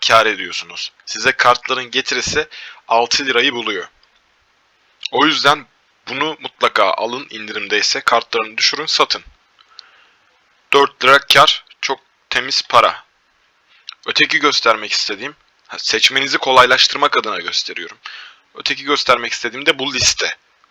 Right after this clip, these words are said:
Ben, e, sepetime eklediklerim. Bunların çoğunluğu size kâr ettirecektir. Yavaş yavaş iniyorum. Bunların çoğunluğu size kâr ettirecektir.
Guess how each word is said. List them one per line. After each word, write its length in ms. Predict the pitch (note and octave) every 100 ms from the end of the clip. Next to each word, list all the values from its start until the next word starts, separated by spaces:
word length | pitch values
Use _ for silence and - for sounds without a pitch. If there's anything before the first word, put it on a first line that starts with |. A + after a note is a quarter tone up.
| _ -
Ben, 140 | A#2 -
e, 560 | G#2 G2+ G2+ F#2+ F2+ G2 _ _ _ _ _ _
sepetime 500 | - - B2 C3+ C#3
eklediklerim. 680 | C#3+ B2 A#2 A2 - G#2+ F2+ - _ _ _ _ _ _ - _ _ _
Bunların 440 | A2+ A#2+ C3 E3 E3 _ _ _ _ _ _ _ _ _ _ _ _ _ _ -
çoğunluğu 520 | - D#3 D#3 B2+ C3+
size 340 | D3 A2 C#3 C#3 _ -
kâr 200 | A#2+ B2
ettirecektir. 880 | A#2+ - - - G#2 F#2+ - - - _ _ _ _ _ -
Yavaş 360 | G#2+ A2+ G#2+
yavaş 260 | A2+ G2+ -
iniyorum. 300 | G2+ G#2 C3 _ _ _ _ _ _ _ _ _ _ _ _ _ _ _ _ _ _ _ -
Bunların 280 | B2 C3+ C#3+
çoğunluğu 400 | - D3+ C3 A#2
size 260 | A2 G#2+
kâr 240 | - G#2 G2+
ettirecektir. 720 | A2 A#2 A2+ A#2+ - -